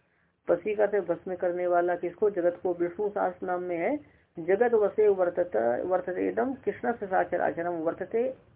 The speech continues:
इदम, इदम जगत, इदम स-, सचराचरम जगत", ये चराचर के सहित जगत, मतलब संपूर्ण जगत, ये संपूर्ण जगत कृष्ण के बस में है। कृष्ण के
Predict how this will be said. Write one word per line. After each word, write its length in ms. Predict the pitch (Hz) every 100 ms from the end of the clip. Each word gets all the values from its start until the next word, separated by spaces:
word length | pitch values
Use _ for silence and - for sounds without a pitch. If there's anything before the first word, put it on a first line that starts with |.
| _ _ 196
इदम, 300 | 185 180 143 - _ _ _ _ - -
इदम 300 | 220 247 240
जगत, 460 | 220 262 247 160 - - _ _ _
इदम 240 | 214 226 262
स-, 240 | 233 170 - _
सचराचरम 600 | 202 190 202 202 208 269 262
जगत", 320 | 202 165 -
ये 180 | 190 214
चराचर 520 | 214 196 196 247 262
के 140 | 277
सहित 280 | 262 214 202
जगत, 220 | 185 165 165
मतलब 300 | 190 214 208
संपूर्ण 580 | 196 185 233 269 277
जगत, 300 | 220 170 - - - _ - - -
ये 180 | 202 220
संपूर्ण 500 | 214 202 202 226 220
जगत 300 | 196 202 208
कृष्ण 480 | 254 277 262 180 190
के 160 | 185 220
बस 200 | 180 175
में 140 | 180 160
है। 220 | 170 - _ _ _ _
कृष्ण 240 | - 196 202
के 120 | 247